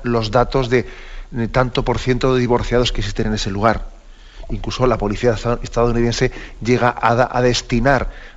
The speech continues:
may-, más o menos efectivos conforme a esas estadísticas, porque es perfectamente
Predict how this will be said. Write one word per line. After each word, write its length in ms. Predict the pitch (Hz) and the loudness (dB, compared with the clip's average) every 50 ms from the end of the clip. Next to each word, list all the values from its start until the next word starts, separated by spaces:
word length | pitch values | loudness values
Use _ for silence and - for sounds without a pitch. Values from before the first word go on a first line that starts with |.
| - | -10
may-, 320 | - 113 117 120 120 120 123 127 | -4 0 2 2 2 2 0 0
más 300 | 123 127 131 127 - 123 | 2 2 2 2 2 0
o 60 | 120 | 0
menos 260 | 127 131 135 127 - | 2 2 2 2 0
efectivos 600 | 131 123 - 139 - - 139 135 139 151 - - - - - - - - | 0 0 0 0 0 0 0 2 2 2 0 -2 -8 -10 -12 -12 -8 -4
conforme 460 | - - 120 110 - - 127 120 117 123 | -2 -2 -2 0 0 2 2 4 4 2
a 40 | |
esas 200 | 120 - 117 95 | 2 2 2 0
estadísticas, 680 | 123 120 - - 127 120 131 120 - - 117 - - - | 2 0 0 0 0 0 0 0 0 -2 -2 -2 -4 -2
porque 200 | - 113 117 147 | -2 0 0 0
es 80 | 139 - | 0 0
perfectamente 960 | - - 135 - - - 139 113 107 113 110 117 120 117 - - 127 127 123 | 2 0 2 2 2 2 0 0 0 -2 0 0 -2 -2 0 0 0 0 0